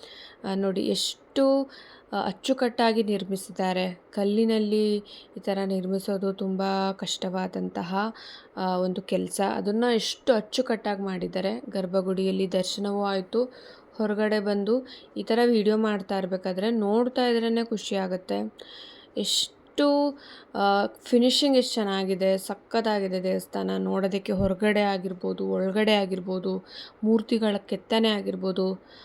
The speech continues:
ಅದ್ಭುತವಾಗಿದೆ, ಅದ್ಭುತ ಮಾದರಿಯಲ್ಲಿದೆ. ಶಿವಲಿಂಗ ರಂಗೋಲಿಯನ್ನ ಬಿಟ್ಟಿದ್ರು. ಕಲರ್ ನೋಡಿ ಎಷ್ಟು ಚೆನ್ನಾಗಿ ಹಾಕಿದ್ರು. ಮೊದಲೇ ನನಗೆ ರಂಗೋಲಿ ಕಲರ್ಸ್ ಅಂದ್ರೆ ತುಂಬ ಇಷ್ಟ. So, ಕ್ಯಾಪ್ಚರ್ ಮಾಡ್ಕೊಂಡೆ. ಅಲ್ಲಿಂದ ಹೊರಗಡೆ ಬಂದು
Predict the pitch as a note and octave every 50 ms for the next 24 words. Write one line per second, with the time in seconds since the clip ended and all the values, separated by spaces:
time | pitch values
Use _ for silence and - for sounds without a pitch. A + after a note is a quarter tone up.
0 | - - _ - F#3+ F#3 F3+ F#3 G3 G#3+ G#3+ G3+ F#3+ F#3 F3+ F#3+ F3 E3+ F3 F#3+
1 | G3 F#3 F3+ F3+ F#3 G3 - G3+ G3 F#3+ F#3 F3+ F#3 F3 G3 G3 G3+ F#3+ F#3 F3
2 | E3+ F3+ E3+ G3 F#3+ A3 - - - - A#3+ G#3+ A3+ A3+ A#3 A#3 A#3 A#3 A#3 A3+
3 | A3+ A#3 A#3 A3 G3 F#3 F3+ F#3 F#3 F3+ F#3+ F#3+ F#3+ F#3+ F#3 F3+ F3 F#3 F3+ -
4 | F#3 F#3 F3 F#3+ G#3 G#3 - A3+ G#3 G3 G3 G3+ G#3 G3+ G#3 G#3 G3+ G#3 G3+ G3
5 | - - G#3+ G3+ - - - G3+ F#3 F3+ F#3 F#3 G3 G3+ G3 G#3+ G#3 G3+ - -
6 | - - - - - G3 F#3+ - G#3 F#3 G3 G3+ G#3 G3+ G3 F#3+ F3+ F3 F3+ F#3
7 | G#3 A3 A3 G#3 G#3 G#3 G3+ A3 A3+ A3+ A3 G#3+ G3 F#3 F#3 F#3+ G3+ G#3 G3+ G3+
8 | G3+ G3 F#3+ - - F#3+ F#3+ G3 G3 G3 - G3+ F#3+ G3 G3 G3 G3 - - G#3
9 | G#3 G#3 G#3 G#3+ G#3+ G#3 G3+ F#3+ F#3 - - A3 B3+ C4+ - - - - - -
10 | - - - - - G#3+ G#3+ - G3 F3+ F3+ F3+ - - G3 F3+ F#3 F#3 F3+ F3+
11 | F3 - - F#3 F#3 F#3 G#3+ A#3+ B3+ B3+ - - - - - - - - - -
12 | G#3+ G3 F#3+ F#3 G3 G#3+ A3+ A#3 A#3+ A#3 B3 B3 A3+ A3 G3 F#3 F#3 G3+ F#3+ G3+
13 | F#3+ F#3+ G3 F#3+ F#3 F#3+ C4 E4 F4+ - - -